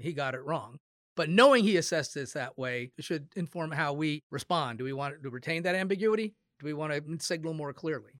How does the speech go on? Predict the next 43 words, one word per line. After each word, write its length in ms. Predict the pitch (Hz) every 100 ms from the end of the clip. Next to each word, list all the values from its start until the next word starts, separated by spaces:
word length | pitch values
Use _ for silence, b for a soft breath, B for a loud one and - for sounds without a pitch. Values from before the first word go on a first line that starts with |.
| _
And 120 | 233
then 140 | 311 339
third 420 | 370 453 359 156
is 300 | 170 160 151
finding 420 | - 220 254 254
more 140 | 190 170
space 400 | - 160 160 -
to 120 | 147
compete 360 | 147 139 147
in 240 | 135 110 135
and 120 | - 151
be 160 | 170
out 220 | 143 147
there. 220 | 143 131 127
So, 160 | 170
for 160 | 151 165
example, 560 | 143 165 160 151 139 _ _ -
the 80 | 175
United 220 | 208 196
States 260 | 196 185
contributions 800 | - 185 165 160 180 - 165 143 -
to 180 | 156 147
peacekeeping 480 | 131 208 - 160 139
operations 680 | 120 123 113 113 117 131 - -
went 200 | 165 156
from 140 | 165
a 60 | 139
high 220 | 160 170
of 120 | 151
a 60 | 143
hundred 320 | 190 165 147
fifteen 640 | 151 - 208 165 139 143 - _
to 140 | - 139
thirty-four 720 | - 190 160 180 135 117 143 - -
in 140 | 143
two 120 | 156
thousand 400 | 143 135 127 123
twenty. 400 | - 156 127 127 - -
And 160 | 151
so 140 | 151 180
we're 100 | 175
not 200 | 214 196
really 500 | 190 185 165 151